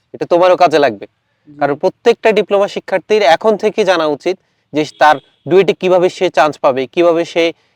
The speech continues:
Speaker 1: নিজের ভবিষ্যৎটা কিভাবে সে গড়ে তুলবে, এই বিষয়ে তার এখন
Speaker 2: জি।
Speaker 1: থেকে জানা উচিত, ঠিক আছে?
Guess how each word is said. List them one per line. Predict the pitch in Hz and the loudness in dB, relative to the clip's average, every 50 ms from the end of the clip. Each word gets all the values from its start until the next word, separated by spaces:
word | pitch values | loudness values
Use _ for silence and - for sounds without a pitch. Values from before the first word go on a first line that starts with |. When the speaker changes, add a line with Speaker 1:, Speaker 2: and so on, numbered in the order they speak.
| _ _ 151 | _ _ -6
Speaker 1:
নিজের | 156 165 143 165 156 156 135 | -4 -2 -2 -2 -4 -4 -6
ভবিষ্যৎটা | 139 160 156 175 - 196 180 147 190 165 | -6 -4 -4 -6 -6 -6 -4 -2 -2 -2
কিভাবে | - 170 160 160 156 | 0 0 0 0 0
সে | 151 - 175 | -2 -4 -6
গড়ে | 147 147 165 165 151 | -2 0 2 2 2
তুলবে, | - 151 135 127 135 | 0 -2 -4 -4 -4
এই | 135 | -4
বিষয়ে | 127 139 - - 202 208 | -4 -6 -6 -6 -4 0
তার | - 202 190 | 0 2 2
এখন | 160 139 143 139 190 | 2 0 -2 -4 -6
Speaker 2:
জি। | 185 | -6
Speaker 1:
থেকে | 147 185 - 180 | -4 -4 -4 -2
জানা | 165 165 147 131 120 | -2 -2 -2 -4 -6
উচিত, | 117 - - - - _ _ _ _ _ _ _ _ _ _ _ | -8 -10 -12 -18 -20 _ _ _ _ _ _ _ _ _ _ _
ঠিক | 170 156 | -2 -2
আছে? | 196 214 - 180 127 | -2 -2 -2 -4 -6